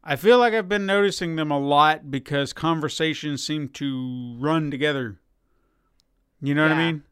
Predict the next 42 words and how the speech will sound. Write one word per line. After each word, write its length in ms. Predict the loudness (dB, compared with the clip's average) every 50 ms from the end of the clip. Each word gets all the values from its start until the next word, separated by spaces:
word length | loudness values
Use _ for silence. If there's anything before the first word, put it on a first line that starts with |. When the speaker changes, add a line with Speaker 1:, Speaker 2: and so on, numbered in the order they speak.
| _ _ -6
Speaker 1:
Like, 160 | -4 -2 0
I 100 | 2 2
was 200 | 2 2 0 -2
Speaker 2:
Yeah. 80 | -2 -2
Speaker 1:
listening 340 | -4 -4 -4 -6 -6 -6 -6
to 360 | -4 -2 -2 -2 -2 -2 -4 -6
a 400 | -4 -4 -2 0 0 0 0 -2
bonus 500 | -2 0 0 2 2 2 0 -2 -4 -6
podcast 800 | -6 -4 -2 -2 -2 -2 -4 -6 -6 -4 -2 -2 -4 -6 -8 -10
of 220 | -10 -10 -10 -8
Fake 240 | -6 -6 -6 -6 -4
Doctors, 400 | -2 -2 -2 -2 -4 -8 -8 -6
Real 160 | -4 -4 -4
Friends 480 | -4 -4 -4 -2 -2 -2 -4 -6 -8 -8
where 420 | -8 -6 -6 -4 -4 -6 -8 -10 _ _ _ _ _ _ _ _ -12 -4
Donald 420 | 0 2 4 4 4 2 0 -2
Faison 680 | -2 -2 0 0 0 0 0 0 2 0 0 -2 -4 -8 -10 _ _ _ _ _ -12
and 200 | -8 -6 -6 -4
Joelle 400 | -2 0 2 4 6 6 6 4
Monique 480 | 4 2 2 4 2 2 0 -2 -8 -10
were 260 | -6 -6 -6 -6 -8 -14 _ _ -6
talking 380 | -2 -2 -2 -2 -2 -6 -8 -8
Star 320 | -4 -2 0 2 2 2 2
Wars 320 | 0 0 0 -2 -2 -4
because 320 | -6 -8 -6 -6 -6 -4
they 100 | -2 -2
Speaker 2:
Uh-huh. 100 | 0 0
Speaker 1:
love 180 | 0 0 -2 -2
Star 260 | -2 0 0 0 0
Wars, 280 | 0 -2 -4 -4 -4 -4
and 100 | -4 -6
they've 100 | -4 -4
been, 280 | -4 -4 -6 -6 -8 -10 _ _ _ _ _ _ _ _ _ _ _ -4
I 80 | 0
guess 240 | 2 4 4 4 2
it 60 | 0
was 100 | -2 0
almost 240 | 0 0 0 0 -2
like 120 | -4 -4 -4
a 40 |
test 360 | -6 -4 -2 -2 -2 -4 -4 -4
run 400 | -2 0 0 0 -2 -4 -8